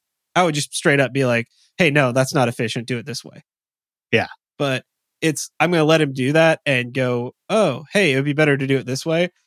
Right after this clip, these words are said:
Speaker 1: Um, he's already done that once where he came, he came to a, a call and he's like, "So I figured out that this would be a better way to do it." I'm like, Yeah, I didn't wanna tell you that because I wanted you to figure it out on your own. And I, we go over in the code review if it didn't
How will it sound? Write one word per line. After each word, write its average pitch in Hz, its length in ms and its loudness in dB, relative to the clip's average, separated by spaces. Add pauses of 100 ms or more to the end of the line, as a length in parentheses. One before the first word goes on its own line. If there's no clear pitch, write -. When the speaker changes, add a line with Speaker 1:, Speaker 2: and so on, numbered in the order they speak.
(240)
Speaker 1:
Um, 127 340 -4 (120)
he's 165 120 0
already 202 200 4
done 165 220 2
that 139 160 0
once 147 300 0
where 143 80 0
he 135 60 0
came, 151 400 0 (420)
he 139 140 -6
came 160 240 0
to 147 160 -2
a, 131 160 -2 (180)
a - 100 -4
call 147 220 2
and 131 80 -2
he's 131 120 -4
like, 120 160 -6
"So 175 340 2 (300)
I 160 80 2
figured 262 340 -2
out 226 160 2
that 151 140 -4
this 202 200 0
would 233 80 -6
be 214 80 2
a 160 60 2
better 175 240 2
way 165 180 2
to 139 80 -2
do 170 200 2
it." 151 100 0
I'm 160 80 -2
like, 143 240 -2 (440)
Yeah, 208 420 2 (200)
I 196 100 2
didn't 233 160 -2
wanna 220 200 0
tell 151 200 0
you 185 160 2
that 196 280 2
because 160 220 -2
I 151 40 0
wanted 160 300 0
you 151 60 0
to - 40 -18
figure 165 240 -2
it 151 60 2
out 147 160 4
on 131 120 -4
your 127 160 -12
own. 160 300 0
And 131 100 -2
I, 127 60 0
we 143 240 -2
go 156 240 4
over 151 180 2
in 139 100 -2
the 127 80 -4
code 175 300 0
review 135 240 0
if 123 120 -6
it 131 80 -10
didn't 127 380 -8